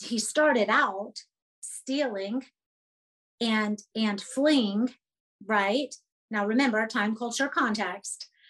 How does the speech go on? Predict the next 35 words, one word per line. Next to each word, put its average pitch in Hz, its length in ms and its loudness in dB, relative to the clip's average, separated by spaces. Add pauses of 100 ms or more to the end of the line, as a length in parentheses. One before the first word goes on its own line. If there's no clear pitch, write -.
(260)
I 208 40 -4
don't 214 120 4
want 254 100 6
any 277 340 6
emails 208 300 0
after 190 260 -2
this, 196 320 -4
but 202 120 -2
he 233 120 2
started 269 400 2
out 233 220 0
running, 247 340 0
fleeing, 240 480 -2
stealing. 247 640 4 (520)
He 247 140 2
came 269 260 4
to 269 120 2
know 240 140 2
Christ 254 560 0
in 214 140 2
Rome, 233 420 0
where 214 140 -4
he 220 140 -8
thought 233 160 -2
he 226 100 -2
was 220 180 -6
gonna 220 160 -2
blend 220 320 2
in. 240 420 2 (420)
And 226 120 2
of 220 160 0 (120)
all 294 580 4
people 311 540 0
in 247 240 0
Rome, 277 580 2